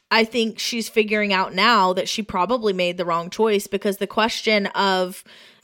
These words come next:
you know, them, Micah and Kwame not ending up together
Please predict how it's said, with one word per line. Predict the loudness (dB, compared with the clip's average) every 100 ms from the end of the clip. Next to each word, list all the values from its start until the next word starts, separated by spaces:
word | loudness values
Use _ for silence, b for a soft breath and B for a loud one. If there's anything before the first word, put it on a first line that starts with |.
| -4
you | 0
know, | 2 0 -2 -6
them, | 0 6 6 6 0 -6 -14 _ _ -20 0
Micah | 4 4 4 -2
and | 0
Kwame | 2 2 -2
not | -2 0 0 0
ending | -2 0 0
up | -2 -4
together | -6 -4 -4 -2 -4